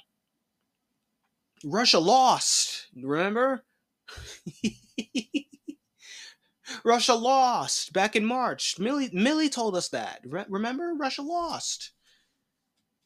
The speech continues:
<laughs> And yet, here they are, talking about a long war. The divergence of the narratives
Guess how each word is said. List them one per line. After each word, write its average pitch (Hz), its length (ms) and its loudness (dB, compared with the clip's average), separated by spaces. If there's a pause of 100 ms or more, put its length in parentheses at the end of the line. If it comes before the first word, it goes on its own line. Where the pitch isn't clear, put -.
(480)
<laughs> - 140 0
And 208 180 8 (100)
yet, 196 340 6 (140)
here 190 140 8
they 233 220 2
are, 120 360 -4 (440)
talking 165 280 0
about 202 140 2
a 233 40 0
long 262 340 0
war. - 200 -6 (160)
The 156 140 2
divergence 180 1000 2
of 160 180 -4
the 156 60 0
narratives 151 1080 -4